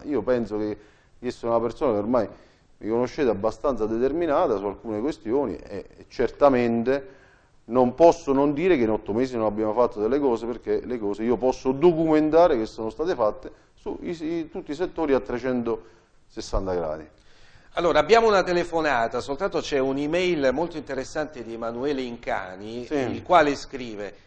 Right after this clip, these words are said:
Speaker 2: "Il sindaco è pentito di essersi candidato",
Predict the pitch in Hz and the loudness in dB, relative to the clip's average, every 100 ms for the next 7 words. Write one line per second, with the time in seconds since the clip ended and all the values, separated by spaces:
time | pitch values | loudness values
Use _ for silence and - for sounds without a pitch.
0 | _ 127 139 - 208 220 196 160 143 135 | _ -14 -12 -12 -8 -4 2 2 2 0
1 | 131 - 147 160 160 - 107 175 135 113 | 0 -8 -8 -6 -6 -8 -12 -8 -6 -4
2 | 120 113 - 123 104 - 120 113 - 123 | -4 -4 -8 -10 -10 -14 -12 -12 -8 -8
3 | 120 123 147 117 113 | -6 -2 0 0 -2